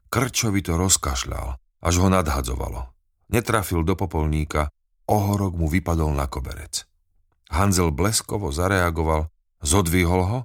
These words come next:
a zahasil za kolegu. Burger si na ústa pricapil vždy pripravenú vreckovku. Očervenel, chvíľu sa dusil,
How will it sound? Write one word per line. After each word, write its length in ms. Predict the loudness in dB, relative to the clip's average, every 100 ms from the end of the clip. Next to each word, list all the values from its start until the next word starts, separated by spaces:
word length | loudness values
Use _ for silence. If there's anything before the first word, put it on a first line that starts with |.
| -12 _ _
a 80 | -6 0
zahasil 480 | 2 2 2 2 2
za 160 | 2 0
kolegu. 480 | -2 -8 -10 -10 -12 -14 _ _ _ _ _ _ _ _ _
Burger 400 | -2 -2 0 0
si 160 | 0 2
na 180 | 2 2
ústa 460 | 0 -2 -4 -4
pricapil 640 | -2 -2 -2 -2 -2 -2 -4 _ _ -4
vždy 320 | 2 2 2
pripravenú 580 | 0 2 2 4 2 2
vreckovku. 640 | 0 -2 -4 -6 -10 -12 -16 -18 _ _ _ _ _ -6
Očervenel, 720 | -4 0 0 0 -2 -2 -4 -10 _ _ _ _ -4
chvíľu 320 | 2 4 4
sa 100 | 0
dusil, 540 | -2 -2 -2 -2 -4